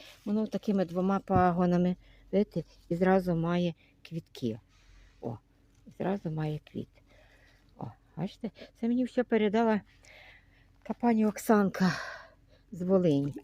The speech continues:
Пані Оксанка, я вам щиро дякую, моя люба. Я за вас весь час пам'ятаю, весь час за вас згадую, що це мені така жіночка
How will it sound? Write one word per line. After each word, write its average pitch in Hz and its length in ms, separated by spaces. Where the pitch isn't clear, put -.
Пані 196 240
Оксанка, 190 440
я 185 80
вам 180 100
щиро 190 300
дякую, 156 480
моя 151 240
люба. 151 220
Я 180 120
за 180 80
вас 180 240
весь 185 160
час 185 200
пам'ятаю, 190 600
весь 175 120
час 185 260
за 190 80
вас 180 240
згадую, 147 600
що - 140
це 190 200
мені 190 320
така 233 280
жіночка 202 640